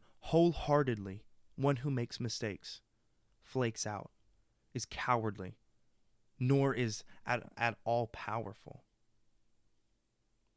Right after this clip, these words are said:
We do not have a God who is a lower rank person or deity than the very best in the universe and outside it. In all honesty, why would a God be a God if there's a successor or one who can surpass him or it?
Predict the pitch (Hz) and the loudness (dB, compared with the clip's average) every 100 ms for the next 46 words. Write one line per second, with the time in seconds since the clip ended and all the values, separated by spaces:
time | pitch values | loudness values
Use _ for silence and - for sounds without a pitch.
0 | _ _ - 143 151 156 165 - 143 127 | _ _ 0 6 6 6 4 2 0 0
1 | 117 104 98 107 - - - _ - 139 | -2 0 -2 -6 -18 -20 -20 _ -2 2
2 | 123 120 113 131 143 151 127 123 113 - | 4 2 2 4 4 2 0 -2 -4 -8
3 | - 127 - 113 107 110 107 135 123 107 | -4 -4 -4 -8 -6 -6 -2 2 2 0
4 | 95 - - _ _ - 123 117 120 131 | -6 -10 -20 _ _ -4 0 2 4 4
5 | 131 120 117 - 120 113 107 123 113 107 | 4 2 0 -4 -4 -4 -2 -2 -2 -4
6 | 104 - 113 98 95 104 92 101 - _ | -6 -6 -6 -6 -8 -8 -8 -10 -20 _
7 | _ _ _ _ _ _ _ _ _ - | _ _ _ _ _ _ _ _ _ 0
8 | 135 147 120 151 185 - 113 - - 117 | 4 6 6 4 2 0 -4 -4 -6 6
9 | 147 175 175 156 160 147 147 131 131 147 | 8 8 6 6 6 6 2 2 2 2
10 | 143 139 - 127 147 143 131 - - - | 0 -2 -6 2 4 4 2 -2 -4 -2
11 | - 147 - 117 107 - - - 131 120 | 2 2 2 -2 -4 -6 -14 -2 0 2
12 | 135 139 139 - 139 - 123 - 143 147 | 2 2 0 0 -2 -2 -4 -2 0 0
13 | - - 107 117 123 175 196 | 0 -4 -4 -6 -6 -4 -4